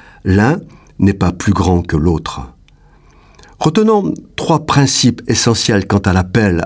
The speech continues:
à entrer dans sa vocation et le service de la maison de Dieu. Premièrement, et nous l'avons déjà dit, Dieu regarde au cœur. Il voit la loyauté du cœur et l'amour pour lui, amour de sa parole,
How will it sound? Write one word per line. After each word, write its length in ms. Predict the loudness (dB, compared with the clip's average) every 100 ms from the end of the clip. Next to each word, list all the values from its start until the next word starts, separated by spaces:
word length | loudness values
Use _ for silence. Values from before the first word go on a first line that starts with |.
| -2
à 80 | 0
entrer 420 | 0 0 -2 -2 -8 -10 -2
dans 120 | 0
sa 160 | 2 2
vocation 600 | 0 0 -2 0 0 -2 -10 -20 -2
et 100 | 2
le 120 | 2
service 540 | 2 0 0 0 0 2
de 100 | 2
la 100 | 4
maison 360 | 2 2 0
de 100 | 0
Dieu. 240 | -4 -6 -10 -14 _ -20 -20 -20 -20 -20 -20 -20 -20 -18 -6
Premièrement, 500 | 0 2 4 4 2 -4 -16 -20 -20 -10 0
et 100 | 4
nous 80 |
l'avons 260 | 4 4 2
déjà 260 | 2 2 2
dit, 180 | 2
Dieu 180 | 2 2
regarde 440 | 2 0 0 0 0
au 120 | 0 0
cœur. 600 | 0 0 0 -4 -8 -18 -20 -20 -20 -20 -20 -4
Il 140 | 0 2
voit 360 | 4 2 0 0
la 160 | 2 4
loyauté 500 | 4 2 2 0 0
du 220 | -2 -4
cœur 560 | -2 0 2 0 -4 -6 0
et 60 |
l'amour 360 | 2 4 2 0
pour 280 | -2 0 2
lui, 320 | 2 2 -2 -12 -20 -20 -20 -20 -14 -2
amour 380 | 2 4 4 2
de 100 | 0
sa 180 | 0
parole, 640 | 0 0 2 2 2 0